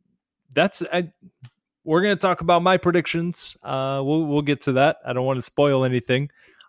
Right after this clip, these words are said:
I like the take. Um, the responses here, "I'd be happy with four and four." Um, there, there's some good conversation here about, like, how crazy th-, this has been so far everywhere else, right? The Big Twelve,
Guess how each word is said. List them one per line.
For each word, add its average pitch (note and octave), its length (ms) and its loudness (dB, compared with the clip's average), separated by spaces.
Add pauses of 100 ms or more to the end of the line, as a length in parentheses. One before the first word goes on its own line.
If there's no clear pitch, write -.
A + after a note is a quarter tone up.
I A#2+ 80 2
like D3 260 4
the D3 80 -12
take. - 460 -2 (560)
Um, A#2+ 320 0
the B2 80 0
responses C#3+ 640 -2
here, C#3 180 -2
"I'd C3 80 -2
be A#2 80 -2
happy D#3 380 -4
with D3+ 160 -2
four D3 300 -2
and C#3+ 140 -6
four." C#3 800 0
Um, A#2 480 -4 (380)
there, G3 160 4
there's G#3 240 0
some A#3 200 0
good A#3+ 240 -2
conversation F3 720 -4
here C3+ 200 -4
about, B2+ 380 0
like, C#3 260 -6
how D3+ 300 -4
crazy C#3 600 -2
th-, A#2+ 360 -8
this C3+ 200 -2
has A#2+ 180 -4
been C3 260 -4
so B2+ 240 -6
far A#2+ 460 -4
everywhere A#2 540 0
else, G2+ 340 -4
right? G#2+ 200 -2
The G#2+ 80 -12
Big A#2 260 -4
Twelve, A#2+ 520 2